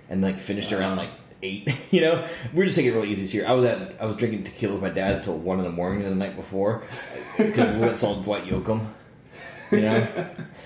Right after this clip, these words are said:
Speaker 1: my mom was, like, kind of recovering from surgery, so she was up still when I got back. She's kinda thrown off, so it was, uh, you know, took the, I was reading, yeah. It was, uh, low key, and we
Speaker 2: Okay.
Speaker 1: had, and my dad. It was cool to do the, um, um, Burlington County thing 'cause he, they, my parents moved to Burlington County,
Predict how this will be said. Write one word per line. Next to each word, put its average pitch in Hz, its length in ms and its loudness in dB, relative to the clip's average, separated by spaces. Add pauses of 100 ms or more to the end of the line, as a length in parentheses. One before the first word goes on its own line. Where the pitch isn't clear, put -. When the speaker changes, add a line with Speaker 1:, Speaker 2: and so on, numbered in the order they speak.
Speaker 1:
my 202 100 6
mom 139 280 4
was, 120 100 2
like, 113 120 2
kind 113 160 0
of 107 60 -2
recovering 104 300 2
from 98 60 -6
surgery, 107 360 2
so 107 100 -2
she 104 180 2
was 104 120 2
up 117 180 -2
still 131 240 2
when 117 80 4
I 101 80 2
got 101 200 -4
back. 101 200 -4
She's 104 120 -6
kinda 110 140 2
thrown 98 220 -2
off, 107 240 0
so 98 140 0
it - 40 0
was, 90 140 -8 (180)
uh, - 60 -14 (160)
you 104 140 -2
know, 76 60 -4
took - 160 -8
the, 65 120 -8
I 76 60 -6
was 71 100 -10
reading, 76 180 -8 (160)
yeah. 69 100 -10 (420)
It 170 60 2
was, 175 180 4
uh, 135 100 4
low 117 200 4
key, 87 400 -2 (240)
and 110 100 0
we 113 80 4
Speaker 2:
Okay. 113 140 6
Speaker 1:
had, - 140 -6
and 143 100 4
my 151 80 6
dad. 139 380 2 (260)
It 127 100 4
was 117 140 0
cool 120 220 4
to 107 80 4
do 98 140 2
the, 92 240 2
um, 85 260 -4 (760)
um, 73 300 -4 (440)
Burlington 95 300 0
County 82 220 -8
thing 90 120 -6
'cause 92 120 -6
he, 107 260 0 (280)
they, 123 100 6
my 120 140 0
parents 110 260 2
moved 107 280 4
to 98 40 -4
Burlington 87 340 -4
County, 62 280 -8